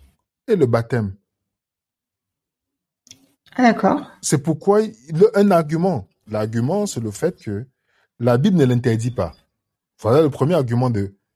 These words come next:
Speaker 1: de pédobaptiste. La Bible n'interdit pas.
Speaker 2: N'interdit pas le baptême des enfants ?
Speaker 1: Exactement, puisque
Speaker 2: Donc c'est OK. Ah, d'accord.
Speaker 1: Exactement.
Speaker 2: Ok.
Speaker 1: Puisque la Bible n'interdit pas, alors c'est OK.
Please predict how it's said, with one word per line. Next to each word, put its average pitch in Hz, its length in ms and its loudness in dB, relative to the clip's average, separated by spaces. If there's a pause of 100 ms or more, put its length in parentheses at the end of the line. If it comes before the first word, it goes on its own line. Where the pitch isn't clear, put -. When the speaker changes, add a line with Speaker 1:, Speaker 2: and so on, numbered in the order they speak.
(220)
Speaker 1:
de 98 140 -6
pédobaptiste. 107 840 -4 (120)
La 92 140 -2
Bible 202 220 0
n'interdit 135 480 2
pas. 87 220 -12 (1000)
Speaker 2:
N'interdit 196 440 0
pas 220 160 0
le 208 80 4
baptême 190 360 2
des 190 180 6
enfants ? 233 400 0
Speaker 1:
Exactement, 110 580 0
puisque 202 280 -2 (220)
Speaker 2:
Donc 196 220 0
c'est 208 160 2
OK. 196 220 2 (120)
Ah, 190 140 4
d'accord. 185 100 4
Speaker 1:
Exactement. 117 480 0
Speaker 2:
Ok. 101 200 -6
Speaker 1:
Puisque 196 220 0
la 160 160 4
Bible 180 160 0
n'interdit 131 500 2
pas, 175 180 0
alors 160 240 2
c'est 151 120 0
OK. 160 220 0